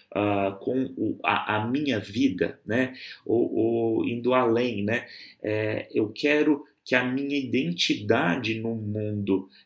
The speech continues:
ela, ela esteja ligada à minha expressão da raiva, né? Quem eu sou no mundo pras pessoas,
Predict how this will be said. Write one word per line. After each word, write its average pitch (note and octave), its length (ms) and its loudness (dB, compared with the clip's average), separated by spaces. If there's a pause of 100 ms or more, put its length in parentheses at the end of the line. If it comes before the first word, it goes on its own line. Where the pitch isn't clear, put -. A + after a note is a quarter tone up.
(100)
ela, G#2 240 -2
ela A2 440 4
esteja A#2+ 1080 4
ligada A2 1080 2 (240)
à A2+ 100 -2
minha C3 320 -2
expressão C3 640 -2
da G2 120 -2
raiva, G#2 640 0 (140)
né? A#2 240 -4 (260)
Quem D3+ 240 4
eu D3+ 140 4
sou - 640 6 (120)
no A#2 160 0
mundo G#2 400 2
pras G#2 220 0
pessoas, G2 760 4